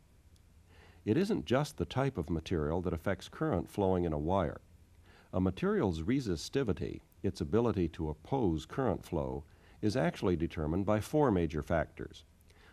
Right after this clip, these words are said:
The first factor is the type of material.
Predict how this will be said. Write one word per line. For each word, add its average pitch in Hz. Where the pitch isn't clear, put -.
The 113
first 170
factor 85
is 95
the 92
type 85
of 76
material. 82